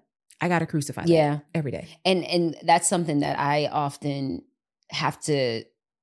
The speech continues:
Speaker 2: I encourage people with, and have to remind myself, like, anything, like, think of the thing that you love the most,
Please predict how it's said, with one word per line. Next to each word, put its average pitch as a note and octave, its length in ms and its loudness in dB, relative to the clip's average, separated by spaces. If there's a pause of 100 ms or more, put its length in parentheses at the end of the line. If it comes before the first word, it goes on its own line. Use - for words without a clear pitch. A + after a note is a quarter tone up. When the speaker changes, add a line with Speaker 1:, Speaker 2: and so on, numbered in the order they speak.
(840)
Speaker 2:
I F3+ 100 4
encourage F3 520 2
people D#3 340 2
with, D3 420 -2
and D3 460 2 (680)
have D3+ 240 -4
to D3 100 0
remind C#3+ 460 2
myself, C3+ 520 -2
like, C3 200 -2 (100)
anything, D3+ 880 0 (920)
like, D3 180 4
think G3+ 160 4
of G#3+ 100 2
the F3+ 120 2
thing D3 180 0
that C#3+ 220 -4
you C#3 80 -4
love C3 340 -4
the C#3+ 60 -6
most, B2 500 -6